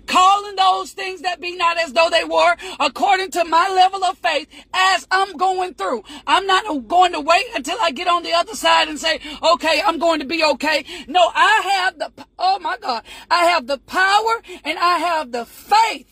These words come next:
that while I'm going through this, watch your tone, Smith, that while I'm going through this, I can still say, I mean, people can look at you, people can know your circumstance,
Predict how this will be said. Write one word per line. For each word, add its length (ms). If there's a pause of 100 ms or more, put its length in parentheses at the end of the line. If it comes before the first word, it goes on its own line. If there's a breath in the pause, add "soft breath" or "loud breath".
(300 loud breath)
that 220
while 500
I'm 240
going 420
through 280
this, 800 (120)
watch 440
your 80
tone, 360
Smith, 320 (320 loud breath)
that 180
while 460
I'm 180
going 340
through 320
this, 280 (240 loud breath)
I 180
can 220
still 520
say, 280 (380 loud breath)
I 100
mean, 200
people 360
can 320
look 200
at 280
you, 80 (300 loud breath)
people 300
can 240
know 160
your 200
circumstance, 960